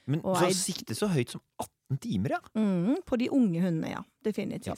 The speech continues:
Speaker 1: ung, hva,
Speaker 2: Mm.
Speaker 1: når er de slutter å være ung?
Speaker 2: Jeg vil si at de må i hvert fall gjennom puberteten. Så det er litt sånn som ungdommene våre, de sover jo hele tida.
Speaker 1: Ja.
Speaker 2: Altså, datteren min på femten sover jo mye mer nå enn hun gjorde for fire år siden.
Speaker 1: Ja.
Speaker 2: Ja. For nå er det mye som skjer, sant? Nå er det hormoner,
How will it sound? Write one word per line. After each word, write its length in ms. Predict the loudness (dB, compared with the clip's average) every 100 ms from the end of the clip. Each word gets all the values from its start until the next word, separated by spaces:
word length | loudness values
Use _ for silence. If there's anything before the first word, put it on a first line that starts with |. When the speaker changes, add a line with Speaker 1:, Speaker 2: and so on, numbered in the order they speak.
| 2
Speaker 1:
ung, 220 | 2 2
hva, 320 | 4 4 6 2
Speaker 2:
Mm. 100 | 2
Speaker 1:
når 160 | 2
er 100 | 2
de 80 | 0
slutter 240 | -4 -2 0
å 60 |
være 180 | 2 2
ung? 240 | 2 2 2
Speaker 2:
Jeg 100 | 0
vil 120 | 0
si 180 | -2 -4
at 100 | 0
de 80 |
må 120 | 0 0
i 20 |
hvert 120 | -2
fall 100 | -4
gjennom 240 | -4 -2 -2
puberteten. 640 | -2 -2 -4 -4 -2 -2 -4 _ _ _
Så 40 | 0
det 40 |
er 40 | 2
litt 140 | 2
sånn 120 | 2
som 140 | 4 6
ungdommene 520 | 6 4 2 0 0
våre, 260 | 2 2 2
de 80 | 2
sover 300 | 0 0 2
jo 60 |
hele 140 | 2 2
tida. 280 | 0 0 -2 _ 0
Speaker 1:
Ja. 200 | 2 2
Speaker 2:
Altså, 120 | -2 0
datteren 260 | 0 0
min 100 | -2
på 80 | -2
femten 260 | -2 -2 -2
sover 200 | 0 2
jo 60 |
mye 140 | 2 2
mer 120 | 4
nå 320 | 4 6 4 2 -2
enn 100 | 0
hun 100 | 2
gjorde 200 | 2 0
for 100 | 0
fire 160 | -2 0
år 120 | -2
siden. 220 | 0 -2 -2 4
Speaker 1:
Ja. 260 | 4 4 -2 -2
Speaker 2:
Ja. 200 | 0 0 -6 _ _ _ _
For 80 | 0
nå 100 | 2
er 160 | 2
det 80 | 2
mye 120 | 2 2
som 100 | 2
skjer, 300 | 2 0 -2
sant? 180 | 0
Nå 80 | 2
er 40 | 2
det 80 | 2
hormoner, 480 | 4 4 4 0